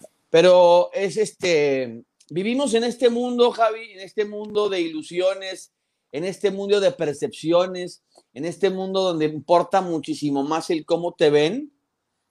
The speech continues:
que la capacidad, el talento, la, o la calidad. Fíjate, ahorita que me acuerdo de eso, el otro día, no sé si te lo platiqué a ti, pero lo voy a platicar aquí en el programa porque la gente merece saberlo.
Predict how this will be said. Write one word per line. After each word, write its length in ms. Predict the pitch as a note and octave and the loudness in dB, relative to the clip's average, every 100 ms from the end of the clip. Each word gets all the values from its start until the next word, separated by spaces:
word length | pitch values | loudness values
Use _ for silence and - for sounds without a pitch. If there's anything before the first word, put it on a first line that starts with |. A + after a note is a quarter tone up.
| _ | _
que 760 | - C#3 C#3 C#3 C3 C3 A2 - _ _ | -2 2 4 4 2 -2 -6 -12 _ _
la 160 | C3 C#3 | -4 -2
capacidad, 680 | A#2+ B2+ C#3+ C#3+ D3+ E3 | 0 -2 0 2 6 6
el 140 | F3 D3 | 4 2
talento, 460 | C#3 C#3+ D#3 D3+ D#3+ | -2 -2 -4 -6 -4
la, 200 | C#3 B2 | -4 -6
o 80 | B2 | -10
la 160 | A#2+ | -10
calidad. 580 | - B2+ B2+ C#3 D#3+ F#3 _ _ _ | -8 -10 -4 0 0 -2 _ _ _
Fíjate, 300 | F3+ G3 G#3 - | -6 -4 -4 -8
ahorita 240 | - F3+ C4 | -8 -8 -6
que 140 | B3 | -6
me 60 | G3+ | -6
acuerdo 320 | - G3+ G#3+ | -2 -2 0
de 80 | F#3 | 0
eso, 320 | D#3 D3 F3 _ _ _ _ _ _ _ _ _ _ | -2 -6 -8 _ _ _ _ _ _ _ _ _ _
el 80 | F3 | -8
otro 160 | A#3 | 0
día, 240 | B3 A3 A3+ | 4 4 2
no 80 | |
sé 140 | A3 B3 | -2 -8
si 160 | B3 | -12
te 60 | A3+ | -10
lo 60 | G#3 | -6
platiqué 360 | E3+ C#3+ D#3 | -4 -2 -2
a 60 | E3 | -2
ti, 260 | F3 F3+ - _ _ _ _ _ | -4 -8 -10 _ _ _ _ _
pero 160 | D3+ D#3 | -2 2
lo 60 | |
voy 120 | E3 | 4
a 80 | G#3+ | 2
platicar 380 | A3 E3+ D3 E3 | 0 -4 -4 -2
aquí 300 | E3+ - D3+ | -2 -4 -6
en 100 | D#3 | -6
el 80 | D3 | -6
programa 400 | C#3 C3 C3+ C#3 | -4 -4 -6 -8
porque 240 | C3 A#2 | -10 -10
la 80 | A#2+ | -8
gente 240 | A#2+ A#2+ C#3+ | -8 0 2
merece 360 | C3+ B2 B2 | 2 0 -6
saberlo. 560 | B2 A#2 A#2 A#2 C3+ - | -2 2 2 2 -2 -2